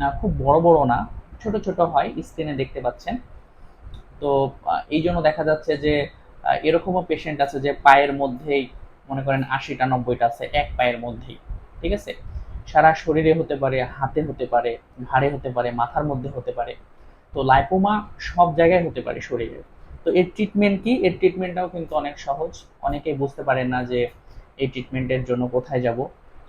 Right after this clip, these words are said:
So, আপনাকে মূলত লাইপোমার ট্রিটমেন্টের জন্য অবশ্যই একজন প্লাস্টিক সার্জনের কাছে যেতে হবে। প্লাস্টিক সার্জনের কাছে গেলে কি হবে? আপনার অপারেশনটা সঠিকভাবে হবে এবং দাগ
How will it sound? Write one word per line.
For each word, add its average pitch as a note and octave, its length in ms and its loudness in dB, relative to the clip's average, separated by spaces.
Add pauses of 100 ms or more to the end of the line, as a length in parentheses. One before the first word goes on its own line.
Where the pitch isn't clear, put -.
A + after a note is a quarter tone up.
So, D3 120 0
আপনাকে E3 440 0
মূলত D#3+ 300 0
লাইপোমার D3+ 680 4
ট্রিটমেন্টের C#3 540 -4
জন্য C3 240 0
অবশ্যই C3+ 340 -4
একজন C3+ 280 -4
প্লাস্টিক C3+ 400 -6
সার্জনের B2+ 380 -2
কাছে B2 200 -4
যেতে A#2+ 260 -4
হবে। C3 280 -6 (800)
প্লাস্টিক D#3+ 340 -2
সার্জনের E3 360 0
কাছে F3 200 -4
গেলে D3+ 260 0
কি D#3 140 -4
হবে? D#3+ 280 -6 (460)
আপনার D#3+ 360 4 (520)
অপারেশনটা E3 500 0
সঠিকভাবে D#3+ 580 -4
হবে D3 240 -2
এবং D3+ 220 0
দাগ C3+ 320 6